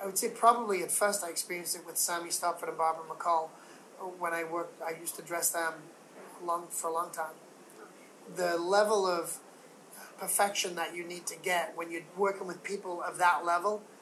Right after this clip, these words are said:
it's phenomenal. And then I would have to say Louis Van Amstel, when he was with Karina and I did all of their clothes, he also was, um, an amazing, uh, perfectionist and artist, and he ra-, ra-, you know, raises the bar. And,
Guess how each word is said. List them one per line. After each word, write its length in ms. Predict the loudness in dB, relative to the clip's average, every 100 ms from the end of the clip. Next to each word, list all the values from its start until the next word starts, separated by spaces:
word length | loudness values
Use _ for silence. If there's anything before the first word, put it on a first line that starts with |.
| -18 -16 -10
it's 160 | -4
phenomenal. 600 | -2 2 2 2 2 -2 -2
And 120 | -4
then 240 | -4 -4 -4
I 120 | 0
would 60 | 0
have 100 | -2
to 80 | 0
say 380 | 0 2 0 -4 -10 -18 -18 -4
Louis 220 | 0 0
Van 180 | 2 2
Amstel, 680 | 2 2 0 4 4 4 -2 -18 -20 -10
when 120 | -8
he 60 | -6
was 180 | -6 -6
with 140 | -6
Karina 360 | -6 -4 -4 -2
and 80 | -2
I 100 | -4
did 180 | -4 0
all 160 | 0
of 80 | 0
their 140 | -6
clothes, 400 | -4 -4 -4 -6 -8 -16 -20 -18
he 240 | -8 0 2
also 500 | 4 4 4 0 -2
was, 300 | -4 -4 -6
um, 360 | -2 0 0
an 60 | -4
amazing, 560 | -6 -4 -2 -2 -4 -8 -16 -20 -18 -18 -18 -20 -8 -4
uh, 240 | -4 -4 -4
perfectionist 720 | 0 2 2 0 -4 -4 -4
and 80 | -4 2
artist, 500 | 2 2 -2 -4 -4
and 200 | -8 -8
he 260 | -6 -4
ra-, 300 | -2 -2 -2 -2
ra-, 200 | -8 -10 -10 -8
you 60 | -4
know, 100 | -2
raises 400 | -2 -2 -2 -6
the 100 | -4
bar. 300 | -2 -2 -4 -12 -18 -16 -10 -2
And, 160 | 0